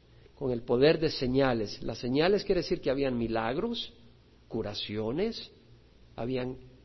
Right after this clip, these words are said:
situaciones sobrenaturales, y esos milagros, esas situaciones sobrenaturales deberían de ser una señal para los no creyentes de que allí Dios estaba con este hombre.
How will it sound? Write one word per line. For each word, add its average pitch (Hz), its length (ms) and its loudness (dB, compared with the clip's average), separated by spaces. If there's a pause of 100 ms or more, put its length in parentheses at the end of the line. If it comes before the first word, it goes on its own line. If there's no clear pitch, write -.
(440)
situaciones 123 720 -4
sobrenaturales, 120 1120 -6 (320)
y 139 160 2
esos 151 320 -2
milagros, 127 580 -2
esas 151 220 -6
situaciones 139 520 -6
sobrenaturales 120 880 -4
deberían 123 380 -4
de 127 100 -8
ser 123 180 -10
una 120 200 -10
señal 135 560 -6 (600)
para 95 200 -8
los 95 140 -10
no 120 180 -8
creyentes 123 800 -6 (640)
de 113 120 -8
que - 120 -10
allí 113 360 -6 (220)
Dios 113 300 -4
estaba 95 360 -12
con 98 200 -12
este - 300 -14
hombre. 98 320 -14